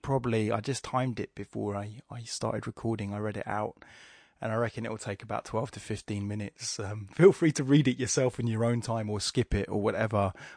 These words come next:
I'll put the time signatures up as I normally do with this. Um, so, uh, yes, I will read the poem out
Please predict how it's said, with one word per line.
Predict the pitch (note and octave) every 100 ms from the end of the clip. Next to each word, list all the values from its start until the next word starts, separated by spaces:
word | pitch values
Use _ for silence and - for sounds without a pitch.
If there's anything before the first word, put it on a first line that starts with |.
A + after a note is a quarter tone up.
| -
I'll | G#2
put | C#3 A2+
the |
time | - A#2 A2+
signatures | G2+ G#2+ G#2 G#2 G2 F#2
up | F#2+
as | G2
I | G#2
normally | G2+ G#2 G2+ G2
do | G2 G#2 G2 F#2+ _ _ - - _
with | G#2
this. | F#2+ G2 - - - - - _ -
Um, | G#2+ G#2+ G#2 G#2 _ _ _ _ _ _ _ _ _ -
so, | - C3+ B2 C#3+
uh, |
yes, | D3 A#2+ -
I | B2+
will | C3
read | C#3 E3+
the | -
poem | C3+ A#2+ A2+
out | G#2 E3+